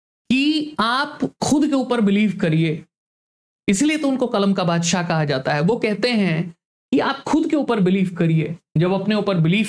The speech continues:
करोगे तब जाके चीजें घटित होंगी।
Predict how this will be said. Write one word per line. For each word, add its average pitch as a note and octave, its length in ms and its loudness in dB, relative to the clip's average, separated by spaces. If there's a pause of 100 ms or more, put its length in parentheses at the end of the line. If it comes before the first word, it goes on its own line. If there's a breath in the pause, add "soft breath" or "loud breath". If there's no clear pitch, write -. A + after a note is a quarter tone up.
करोगे D3+ 440 0 (120)
तब A#3 180 2
जाके A3+ 300 0
चीजें A3 420 0 (200)
घटित D#3+ 360 0
होंगी। D3 360 0